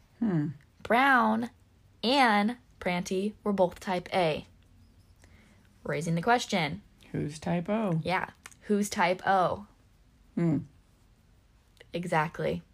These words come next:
Speaker 2: So it goes kinda back to your theory, like, were they trying to cover up, like,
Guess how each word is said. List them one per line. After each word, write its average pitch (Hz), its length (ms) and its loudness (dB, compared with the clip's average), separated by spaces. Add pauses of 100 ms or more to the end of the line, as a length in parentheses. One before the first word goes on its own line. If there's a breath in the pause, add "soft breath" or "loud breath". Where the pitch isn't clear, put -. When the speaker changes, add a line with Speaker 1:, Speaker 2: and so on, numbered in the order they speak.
(640 loud breath)
Speaker 2:
So 190 160 2
it 170 80 0
goes 180 180 4
kinda 175 200 -2
back 165 240 2
to 180 100 -6
your 165 120 0
theory, 156 520 -2 (240)
like, - 380 -6 (560)
were 175 100 0
they 156 120 0
trying 151 400 -4
to 156 120 -6
cover 160 320 -4
up, - 140 -2
like, 156 200 -2